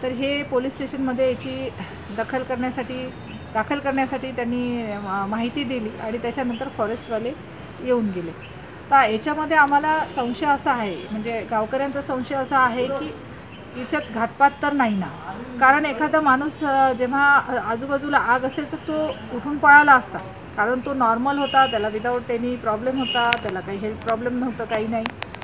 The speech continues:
तो तिथे ज-, अ, मृत्युमुखी होऊन कसा काय एकाएकी पडला, पहिली गोष्ट ती. Secondly, अ, जेव्हा या वन विभागावाल्यांनी आग विझवली तर तेव्हा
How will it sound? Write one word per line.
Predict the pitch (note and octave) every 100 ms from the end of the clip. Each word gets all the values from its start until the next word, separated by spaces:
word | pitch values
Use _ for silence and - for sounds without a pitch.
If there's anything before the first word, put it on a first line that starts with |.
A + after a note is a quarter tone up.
| - - -
तो |
तिथे | C#4+ D4 E4
ज-, | B3+
अ, | C4 C4 C4 B3+
मृत्युमुखी | B3+ C4 - D4+ D4+ D#4
होऊन | C#4+ D4
कसा | D4 C#4 C#4
काय | C4 C#4
एकाएकी | A3+ A#3+ B3 B3
पडला, | B3+ B3 A3+ F#3+ G#3 - - - - - B3
पहिली | B3 C4+
गोष्ट | B3+ B3 B3
ती. | - G3+ - - - - -
Secondly, | C4+ C4 D#4 D#4 D#4+ E4 E4
अ, | D#4 A#3+ A#3+
जेव्हा | A#3+ C4+ D4 D#4+
या | D4+ C#4 C#4
वन | B3 C#4+
विभागावाल्यांनी | D4 C#4+ C#4+ D4 C#4 B3+ C#4 D4 -
आग | C#4 C#4
विझवली | C4+ A#3 A#3 B3 C4+
तर |
तेव्हा | C4 C4 C#4+